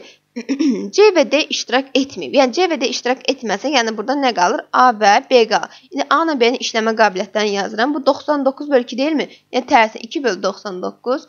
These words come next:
üstə gəl bir böl doxsan doqquz bərabərdir bir böl S-yə. S-imizin qiyməti buradan çıxır otuz üçə. Y variantı.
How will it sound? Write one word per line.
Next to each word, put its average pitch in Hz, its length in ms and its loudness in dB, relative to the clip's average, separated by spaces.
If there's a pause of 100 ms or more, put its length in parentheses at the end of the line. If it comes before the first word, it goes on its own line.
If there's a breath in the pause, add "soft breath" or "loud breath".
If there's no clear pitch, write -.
(300 soft breath)
üstə 285 280 -2
gəl 208 240 0
bir 285 220 -2
böl 185 200 -6
doxsan 185 420 -4
doqquz 190 320 -8
bərabərdir 208 580 2
bir 247 220 -2
böl 190 140 -6
S-yə. 196 580 0 (400 loud breath)
S-imizin 233 480 -2
qiyməti 190 320 -4
buradan 202 300 -8
çıxır 262 260 -14
otuz - 380 -14
üçə. - 340 -20 (1300)
Y 294 180 4
variantı. 220 580 0